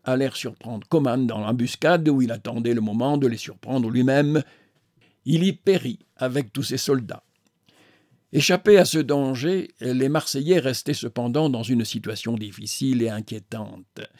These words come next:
Les peuplades d'alentour, coalisées contre eux, les attaquaient souvent et les menaçaient sans cesse. Mais pendant qu'ils luttaient contre ces embarras,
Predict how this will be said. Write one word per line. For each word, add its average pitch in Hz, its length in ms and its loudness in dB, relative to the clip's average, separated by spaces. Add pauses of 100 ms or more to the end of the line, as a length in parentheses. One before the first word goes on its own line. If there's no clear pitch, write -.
(460)
Les 160 200 8
peuplades 165 460 2
d'alentour, 127 1000 -2
coalisées 160 480 6
contre 120 440 -2
eux, 160 140 6
les 135 180 0
attaquaient 127 320 -4
souvent 151 600 0
et 110 100 -6
les 110 120 0
menaçaient 123 400 2
sans 113 200 -8
cesse. - 540 -10 (580)
Mais 180 240 6
pendant 175 340 2
qu'ils 139 300 0
luttaient 139 380 2
contre 131 340 -2
ces 110 240 -6
embarras, 117 400 -2